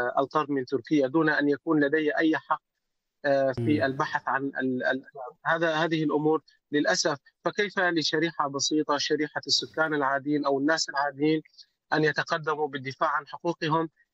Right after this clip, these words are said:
Speaker 1: في حين أن القوى السياسية والقوى المجتمعية الفاعلة بعيدة عنهم؟ هناك بعض الأشخاص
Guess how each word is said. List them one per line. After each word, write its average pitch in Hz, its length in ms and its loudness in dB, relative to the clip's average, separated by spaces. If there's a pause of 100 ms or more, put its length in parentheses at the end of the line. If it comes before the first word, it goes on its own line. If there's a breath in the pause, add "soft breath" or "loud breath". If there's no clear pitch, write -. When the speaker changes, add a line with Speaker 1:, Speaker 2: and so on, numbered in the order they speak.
(120)
Speaker 1:
في 160 200 0
حين 196 400 0 (340)
أن 160 480 2 (300)
القوى 151 480 0
السياسية 160 680 0
والقوى 139 420 0
المجتمعية 151 680 0
الفاعلة 147 640 0
بعيدة 139 400 0
عنهم؟ 151 320 -2
هناك 220 280 2
بعض 175 280 0
الأشخاص 170 720 -2